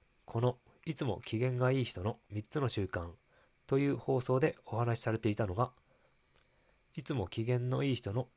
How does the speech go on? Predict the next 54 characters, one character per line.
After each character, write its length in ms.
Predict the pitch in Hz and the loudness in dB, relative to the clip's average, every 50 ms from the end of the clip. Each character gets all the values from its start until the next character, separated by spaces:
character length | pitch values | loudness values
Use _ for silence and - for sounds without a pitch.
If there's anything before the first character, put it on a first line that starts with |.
| - - | -10 -4
小 180 | - 147 143 | 0 0 0
さ 140 | - - 107 | 0 0 -2
な 100 | 101 92 | -2 -2
習 200 | - - 95 92 | -4 -4 -4 -4
慣、 260 | - - 95 90 87 - _ _ _ _ _ _ _ _ _ _ | -4 -4 -6 -6 -8 -14 _ _ _ _ _ _ _ _ _ _
仕 160 | - - - 127 | -10 -4 0 2
事 200 | 135 131 - 127 | 2 4 4 4
も 200 | 127 127 127 - - - | 2 2 0 -2 -4 -2
人 180 | 123 135 139 | -2 -2 0
間 160 | 147 143 139 | 0 0 0
関 220 | 135 131 139 135 127 | 2 0 0 0 2
係 160 | - 101 101 | 0 0 0
も 120 | 104 113 | 0 -2
う 120 | - - 135 | -2 -2 0
ま 140 | 131 123 - | 2 2 2
く 100 | - 92 | 0 -4
い 80 | 87 | -4
く 240 | - - 135 - - _ - | 0 0 -2 -2 -2 _ -20
八 320 | - - - - - 123 | -18 -18 -10 -4 -2 0
十 160 | 123 131 127 | 2 2 2
八 240 | 107 113 - - 135 | 2 2 -2 0 0
の 140 | 135 135 127 | 0 0 -2
ヒ 180 | - - 139 | -2 -4 -4
ン 80 | 127 117 | -4 -2
ト 220 | - 101 92 - - _ _ _ | -2 -2 -2 -4 -8 _ _ _
と 120 | - 135 | 0 2
い 140 | 131 135 139 | 2 4 2
う 80 | 139 131 | 2 0
本 240 | 120 135 139 131 110 | 0 -2 -4 -2 -2
の 100 | 107 101 | -2 -2
中 200 | 104 - - - | -2 -2 -4 -2
か 140 | - 95 | -2 0
ら 160 | 117 - - - - - - - - - - _ - | 0 0 0 -2 -20 -20 -20 -20 -20 -20 -20 _ -6
三 100 | 120 110 | -6 -6
つ 160 | - - - | -4 0 -2
ほ 100 | 110 117 | 2 6
ど 200 | 127 156 156 - _ _ _ - | 6 6 4 4 _ _ _ -4
取 180 | - 120 120 | -2 2 4
り 60 | 123 | 4
上 60 | 120 107 | 4 4
げ 80 | 95 | 2
て 160 | - - - - | 0 -2 -2 -2
お 100 | - - | -4 -4
話 240 | 107 110 107 101 - | 0 0 0 0 0
し 20 | |
さ 100 | - 101 | 0 -2
れ 40 | 95 | -2
て 80 | - | -2
い 60 | 101 98 | -4 -4
ま 100 | 95 90 | -4 -6
し 60 | - | -6
た。 140 | - - _ _ _ _ _ _ _ _ _ _ _ _ _ _ _ _ _ _ _ _ _ _ _ _ _ _ _ _ _ _ _ _ _ _ _ - | -8 -10 _ _ _ _ _ _ _ _ _ _ _ _ _ _ _ _ _ _ _ _ _ _ _ _ _ _ _ _ _ _ _ _ _ _ _ -4
今 180 | - 175 170 | -2 -2 2
回、 240 | - 123 - - - | 4 2 2 2 0